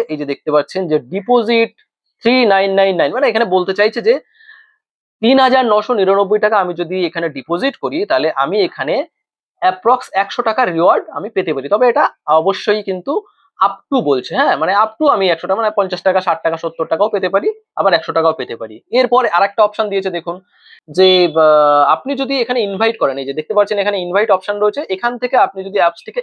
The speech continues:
ইনভাইট করেন কাউকে এবং সে যদি ডাউনলোড করে দুশো টাকা অ্যাপ্রক্স ডিপোজিট করে, তাহলে আপনি এখান থেকে কুড়ি টাকা ক্যাশব্যাক পাবেন। বুঝতে পারলেন? তো এটাও একটা ভালো অপশন,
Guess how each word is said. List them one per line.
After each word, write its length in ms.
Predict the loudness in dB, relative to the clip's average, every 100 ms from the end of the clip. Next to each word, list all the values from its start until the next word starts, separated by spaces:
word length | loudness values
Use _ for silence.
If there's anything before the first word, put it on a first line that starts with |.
| -6
ইনভাইট 400 | -6 0 0 0
করেন 240 | -2 -2
কাউকে 320 | -2 -6 0 -2 -2 _ _ -6
এবং 120 | -4 -2
সে 120 | -2
যদি 160 | 0 0
ডাউনলোড 400 | 2 2 2 2
করে 140 | 0 -2
দুশো 300 | -2 -4 -2
টাকা 200 | 0 2
অ্যাপ্রক্স 380 | 2 2 -2 -2
ডিপোজিট 460 | -10 -4 -4 -4 -6
করে, 200 | -4 -2 0
তাহলে 280 | 0 0 2
আপনি 360 | 0 0 -4 -8 -12 _ _ _ -6
এখান 220 | -2 -2 -2
থেকে 220 | 0 0 0 -4 _ _
কুড়ি 200 | 2 2 4
টাকা 260 | 2 2
ক্যাশব্যাক 520 | 0 0 0 2 2 2 _ _ _ -2
পাবেন। 280 | -2 -2 -10 -12 -10
বুঝতে 200 | -2 2
পারলেন? 240 | 2 0 2
তো 80 | 2
এটাও 200 | 4 4
একটা 180 | 2 0
ভালো 240 | 0 2 4
অপশন, 340 | 2 2 -2